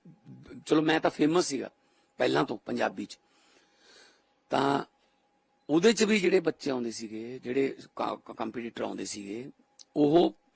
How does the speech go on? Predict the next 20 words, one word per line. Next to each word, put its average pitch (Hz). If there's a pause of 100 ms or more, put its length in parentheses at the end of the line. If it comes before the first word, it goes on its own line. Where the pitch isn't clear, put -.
ਕੋਈ 156
ਬਿਹਾਰ 143
ਦੇ 113
ਪਿੰਡਾਂ 123
'ਚੋਂ, 151 (840)
ਕੋਈ 156 (480)
ਮੱਧ 117
ਪ੍ਰਦੇਸ਼ 147
ਦੇ 143
ਪਿੰਡਾਂ 135
'ਚੋਂ, 143 (960)
ਕੋਈ 147 (1120)
ਜਿਹੜਾ 131
ਹੈ 131 (260)
ਉਹ 127 (460)
ਯੂ 123
ਪੀ 151
ਦੇ 156
ਪਿੰਡਾਂ 143
'ਚੋਂ। 143